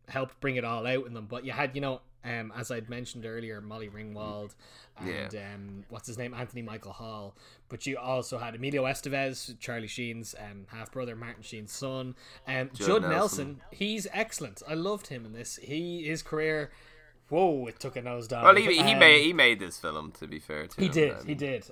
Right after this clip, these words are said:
Speaker 1: And, uh, Ali Sheedy as well as Allison in it. And, uh, it, it,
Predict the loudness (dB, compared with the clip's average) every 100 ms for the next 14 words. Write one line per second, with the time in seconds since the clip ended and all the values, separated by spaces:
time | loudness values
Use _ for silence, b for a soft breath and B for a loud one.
0 | -4 0 0 0 0 4 6 6 2 -2
1 | -2 -2 -6 -6 -8 -6 -6 -6 -10 -12
2 | -10 -10 -8 -8 -6 -8 -10 -10 -10 -12
3 | -14 -14 -12 -10 -10 -10 -12 -16 b b
4 | b b b -4 -2 -2 -4